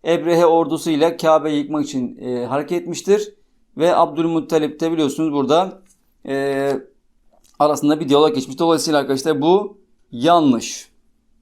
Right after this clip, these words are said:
Evet, gelelim şimdi arkadaşlar diğer kısmımıza. Evet. İkinci sorumuz, aşağıdaki cümlelerde boş bırakılan yerleri doldurunuz diyor.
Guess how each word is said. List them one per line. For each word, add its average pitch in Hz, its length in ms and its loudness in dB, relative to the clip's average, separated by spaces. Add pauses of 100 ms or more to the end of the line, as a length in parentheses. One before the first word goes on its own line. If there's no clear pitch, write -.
(680)
Evet, 220 280 2
gelelim 240 340 4
şimdi 208 180 0
arkadaşlar 202 500 2
diğer 226 460 2
kısmımıza. 165 840 0 (1600)
Evet. 196 340 0 (500)
İkinci 254 360 4
sorumuz, 233 540 2
aşağıdaki 240 540 4
cümlelerde 196 560 4
boş 233 240 4
bırakılan 202 260 4
yerleri 214 440 4
doldurunuz 196 500 4
diyor. 214 320 2